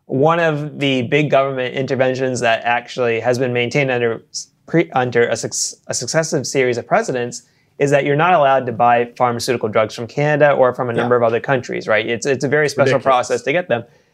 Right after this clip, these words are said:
Speaker 1: And the main reason that exists is because the pharmaceutical industry in the United States has lobbied the government to say, to say it's unsafe, which is really, really funny if you know a lot about the drugs in Canada, 'cause a lot of them are just re-imported, right? They're,
Speaker 2: Yep.
Speaker 1: like,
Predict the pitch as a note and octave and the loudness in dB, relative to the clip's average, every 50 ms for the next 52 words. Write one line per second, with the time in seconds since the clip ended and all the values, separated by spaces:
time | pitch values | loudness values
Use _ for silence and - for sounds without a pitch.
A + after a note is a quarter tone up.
0 | _ _ _ _ - D#3 D3+ D3+ D#3 D3 D#3+ G3 A#3 A#3+ A3 G#3 G3+ F3+ F3 D#3+ | _ _ _ _ -4 0 2 2 2 2 2 0 0 0 0 0 0 0 2 2
1 | D3 C#3 B2+ A#2+ B2 A#2+ A#2 D#3+ A#3 A3+ G#3 D#3+ C#3+ C#3 C3+ C#3 C#3+ C#3 C3 B2+ | 2 2 2 0 -4 -4 0 0 0 0 0 -4 -4 -4 -2 -2 0 -2 -2 -2
2 | D3+ C3+ C3+ C#3+ C#3 D3+ D#3+ C#3+ D3+ C3+ A#2+ B2+ B2 A#2+ A#2+ C3 B2+ A#2+ A#2 A#2 | -2 -2 -2 -4 -4 -4 -2 -2 0 -2 0 -2 -2 -2 -2 0 0 0 0 0
3 | A#2 A2+ A#2 - G#3+ G#3 F#3 D#3+ C3+ C3 B2+ C3 C3+ C3 C3 B2 C3 - D3 D3+ | 0 0 0 0 0 0 0 0 0 0 2 2 2 0 -2 -4 0 2 2 2
4 | D3 C3+ - - - B2+ B2 A#2+ - - C3 A2 - C3+ C3 A#2+ A#2 - A#2+ A2+ | 0 -2 -6 -6 -4 -4 -4 -4 -4 -4 -6 0 0 2 2 2 0 -4 -6 -8
5 | G#2+ - - C#3 A#2 G2 - C3 C3+ C#3+ B2+ C#3+ F3 G3 G#3 F#3+ D#3 D3 C3+ B2+ | -6 -2 0 0 0 0 -2 -4 -4 -2 0 2 2 4 4 4 4 4 4 4
6 | B2 A#2 - F#3 G3+ F3 C#3+ B2 - B2+ B2 B2+ C3+ C3 B2+ - B2+ B2+ B2+ B2 | 2 2 2 2 4 4 2 2 0 0 0 2 2 2 2 0 0 2 2 4
7 | A#2+ A#2 A#2+ A2+ F2+ A#2 B2 A#2+ A#2+ A2+ A2+ A2+ A2 F3 G#3+ G3 D#3 C#3 C3 A#2+ | 4 2 0 -2 -2 -2 0 0 0 -2 -4 -4 -2 0 2 2 2 2 2 2
8 | C3+ D3+ F3 F#3+ E3+ C3 B2 B2+ A#2 G#2+ C3 C3 C3 B2 A2+ G#2 - C#3 C3+ A2+ | 4 4 4 4 2 0 0 -2 -4 -4 -4 -2 -2 -2 -2 -2 0 2 2 2
9 | - - - G2+ G2+ G#2 - A2+ A#2 A#2 A#2 A2+ A2+ A2+ - | 0 -4 -6 -6 -6 -2 0 0 2 2 2 0 -2 -4 -8